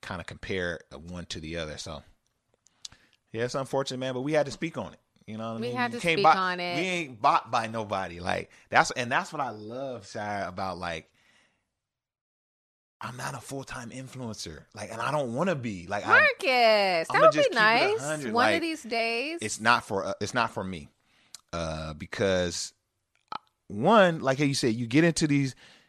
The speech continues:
Speaker 1: these campaigns and you're like, "Dude, we're, like, a hundred emails in for this
Speaker 2: Mm-hmm.
Speaker 1: amount of money?"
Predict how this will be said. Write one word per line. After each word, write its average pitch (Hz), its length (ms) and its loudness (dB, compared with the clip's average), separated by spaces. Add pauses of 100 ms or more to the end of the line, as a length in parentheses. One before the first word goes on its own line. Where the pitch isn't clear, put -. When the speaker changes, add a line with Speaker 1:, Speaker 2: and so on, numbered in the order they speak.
(180)
Speaker 1:
these 110 160 -4
campaigns 135 560 -4
and 117 60 -6
you're 120 80 -4
like, 101 220 -6
"Dude, 131 340 -6 (400)
we're, 170 80 -12
like, 185 180 -6
a 104 80 -4
hundred 143 360 -8
emails 151 380 -4
in 160 340 -8 (300)
for - 220 -4
this 143 240 2
Speaker 2:
Mm-hmm. 349 100 0
Speaker 1:
amount 381 140 0
of 392 60 -4
money?" 427 120 2